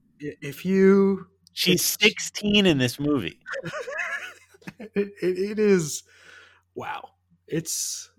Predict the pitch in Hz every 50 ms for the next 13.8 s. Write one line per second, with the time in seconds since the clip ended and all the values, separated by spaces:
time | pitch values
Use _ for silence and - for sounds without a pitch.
0 | - _ _ _ _ - 151 151 143 - 180 190 202 - 190 208 196 165 143 -
1 | - - 156 - - 165 156 160 160 170 170 156 156 151 147 139 151 147 135 123
2 | 123 - 135 147 170 170 135 - 147 151 151 147 147 135 123 - - - - _
3 | _ _ _ _ _ _ _ _ _ _ - - - - 202 214 - 240 240 240
4 | 220 226 214 180 156 135 127 131 143 - 131 127 117 113 113 117 117 123 135 -
5 | - - 131 123 120 107 110 123 120 - 127 117 - 135 131 120 113 - 151 151
6 | 151 151 160 156 - - - 143 - - 135 123 117 123 - - 135 127 127 -
7 | 120 - - 131 135 - - 156 156 151 156 156 _ _ _ _ - - - -
8 | _ - - 135 - 156 147 - - - 131 123 120 120 151 151 151 - 151 135
9 | - 139 127 123 117 - 123 123 120 127 120 120 117 113 - - 127 120 117 117
10 | 120 117 - 117 110 110 110 104 104 _ _ _ _ _ _ _ _ - 156 175
11 | 180 156 151 151 147 143 147 151 151 156 147 143 131 123 131 135 131 127 127 120
12 | - - - 107 110 113 110 - - - _ _ _ _ _ _ _ _ _ -
13 | 117 120 120 120 120 - - - 143 143 139 135 123 117 117